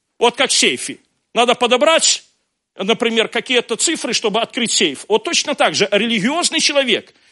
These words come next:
ему надо ка-, набор каких-то слов. Вот потому что если ты не скажешь такие сло-, слова, то есть для него молитва становится как какое-то заклинание.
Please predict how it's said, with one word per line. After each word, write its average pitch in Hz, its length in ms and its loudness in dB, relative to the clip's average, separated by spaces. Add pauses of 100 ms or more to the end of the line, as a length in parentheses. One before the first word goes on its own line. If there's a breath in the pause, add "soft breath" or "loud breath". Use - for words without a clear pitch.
(140 soft breath)
ему 220 280 -2
надо 269 520 -2 (200)
ка-, 226 260 -2
набор 233 480 0
каких-то 254 460 -2
слов. 214 420 0 (720)
Вот 233 180 4
потому 277 300 -2
что - 120 -4
если 262 280 0
ты 254 160 -2
не 262 100 0
скажешь 214 440 0
такие 240 360 0
сло-, 294 340 -4
слова, 269 360 2
то 254 100 -2
есть 226 160 -2
для 226 100 0
него 269 240 2
молитва 247 400 0
становится 233 460 -2
как 240 180 -2
какое-то 226 360 -2
заклинание. 143 640 -6